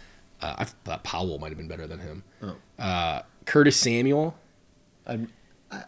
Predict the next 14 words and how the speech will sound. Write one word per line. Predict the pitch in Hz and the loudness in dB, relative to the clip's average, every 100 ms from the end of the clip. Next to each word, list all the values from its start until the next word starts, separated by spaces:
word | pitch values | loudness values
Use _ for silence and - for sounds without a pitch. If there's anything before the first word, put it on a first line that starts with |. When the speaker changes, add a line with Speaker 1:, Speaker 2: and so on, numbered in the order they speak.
| - | -4
Speaker 2:
I'm | 180 | -2
interested. | 127 - - - 147 - - | -2 -4 -6 -4 -4 -6 -10
I | - 127 | -6 0
feel | 147 | 4
like | 113 95 | 4 2
he's | 110 107 | -4 -4
probably | - 101 95 | -4 -4 -4
too, | 95 107 101 98 98 - | -6 -4 -2 -2 -4 -6
too | 104 | -6
expensive. | 92 - 87 - 113 - | -6 -8 -10 -10 -10 0
Speaker 1:
You | 131 | 4
think | 156 151 | 4 4
so? | 156 156 | 2 2
Yeah, | 117 92 | 0 0